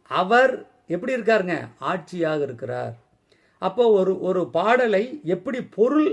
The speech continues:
எடுத்து பார்க்கறது, அர்த்தம் எடுத்து பார்க்கறதுங்கிறத குருநாதர்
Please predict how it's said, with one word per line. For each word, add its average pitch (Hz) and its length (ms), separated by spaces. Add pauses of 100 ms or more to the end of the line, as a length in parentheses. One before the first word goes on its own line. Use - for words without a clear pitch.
எடுத்து 202 320
பார்க்கறது, 160 440
அர்த்தம் 196 400
எடுத்து 185 300
பார்க்கறதுங்கிறத 147 680 (640)
குருநாதர் 226 640